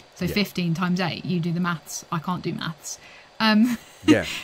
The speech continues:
Speaker 1: so
Speaker 2: I'm not,
Speaker 1: that's
Speaker 2: I'm not gonna do the maths,
Speaker 1: so
Speaker 2: but
Speaker 1: that's what you, so that's what you, that's what you would do with the money first. Um, and, uh, yeah, I don't think that we want to end up in a situation where the England women's team are earning stupid amounts of money,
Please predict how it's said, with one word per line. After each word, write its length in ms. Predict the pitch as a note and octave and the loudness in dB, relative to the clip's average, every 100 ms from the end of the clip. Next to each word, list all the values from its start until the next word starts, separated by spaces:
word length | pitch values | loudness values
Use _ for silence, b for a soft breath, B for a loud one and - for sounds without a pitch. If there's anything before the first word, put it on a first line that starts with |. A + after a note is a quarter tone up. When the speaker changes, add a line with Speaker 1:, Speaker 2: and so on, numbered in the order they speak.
| B - | B -10
Speaker 1:
so 140 | - A#3+ | 0 6
Speaker 2:
I'm 60 | |
not, 100 | B3 | 8
Speaker 1:
that's 120 | B2+ | 6
Speaker 2:
I'm 60 | G2 | 2
not 40 | - | -2
gonna 140 | F#2 | -4
do 160 | F2+ E2+ | -4 -4
the 80 | |
maths, 340 | E2 D2+ - - | -4 -6 -8 2
Speaker 1:
so 100 | D4+ | 6
Speaker 2:
but 60 | |
Speaker 1:
that's 280 | D4 C#4 - | 8 8 6
what 180 | C#4+ A#3+ | -2 0
you, 200 | A#3+ A#3 | 2 0
so 140 | - | 2
that's 280 | B3 A#3+ - | 2 2 0
what 160 | A#3+ G#3 | -2 0
you, 420 | G#3+ A3 G#3+ G#3 | 4 4 4 2
that's 280 | A3+ A#3 - | 2 0 0
what 160 | G#3+ G3+ | 0 2
you 160 | G#3+ | 2
would 160 | G3+ - | 2 2
do 240 | G#3+ G#3 | 2 4
with 160 | F#3+ F3+ | 2 2
the 60 | |
money 240 | F#3+ F#3+ F3+ | 2 2 0
first. 640 | B3+ - - F3 - - | 0 -2 -4 -8 -8 -6
Um, 320 | - F#3 F#3+ F#3+ | -2 0 2 2
and, 220 | G#3+ A3 | 2 2
uh, 40 | - | 0
yeah, 260 | C4+ A#3 | 4 6
I 120 | F#3+ G3 | 6 4
don't 340 | A#3 B3+ - | 4 2 0
think 300 | - F#3 D3 | -2 -4 -2
that 180 | F3 C#3+ | -2 -2
we 120 | F3+ | 0
want 260 | F#3 F3+ - | 0 -2 -2
to 80 | F3 | -2
end 140 | E3+ | -2
up 160 | E3 F3 | -2 -2
in 80 | E3+ | -2
a 60 | |
situation 800 | D#3+ F3+ - F3 F3 E3 F3 F3 | -2 -6 -4 -2 -2 -2 -2 0
where 400 | F3 E3 E3 D#3 B B - | 0 0 0 -4 B B -2
the 120 | G3 F#3+ | 2 4
England 280 | F3+ F3 | 2 2
women's 340 | F3 F3 E3+ D3+ | 2 2 0 -2
team 320 | F#3+ F3 F3 | -2 0 0
are 180 | E3+ F3 | 0 -2
earning 440 | E3+ E3+ E3 D#3 - | -2 -2 -4 -6 -8
stupid 440 | - G3+ G3 E3 | -8 -2 -2 0
amounts 320 | F3 E3 C#3+ F3+ | -2 -2 -4 -4
of 100 | F3 | -2
money, 500 | F3+ E3+ D#3+ D#3 | 0 0 -2 -2